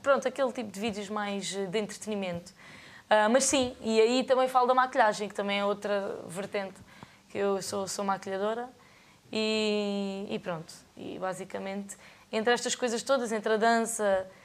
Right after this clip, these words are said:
e a marca e o canal no YouTube e et cetera, tenho sempre alguma coisa para fazer, nunca estou parada. E assim é que é bom.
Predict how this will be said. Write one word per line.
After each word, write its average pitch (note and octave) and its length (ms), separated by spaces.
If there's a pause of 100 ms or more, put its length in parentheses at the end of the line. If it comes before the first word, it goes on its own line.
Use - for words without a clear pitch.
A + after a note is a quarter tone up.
(200)
e G#3+ 880
a - 20
marca A3 540
e G3 140
o F#3+ 40
canal G3+ 280
no G#3+ 80
YouTube G#3 400
e G3+ 40
et G#3 140
cetera, A3+ 560
tenho G#3+ 160
sempre C4+ 340
alguma B3+ 160
coisa A#3+ 160
para A3+ 120
fazer, F3+ 420
nunca G3+ 220
estou G#3+ 160
parada. F3 420 (460)
E G3 40
assim F#3+ 200
é G#3 60
que G#3 80
é G#3 40
bom. - 180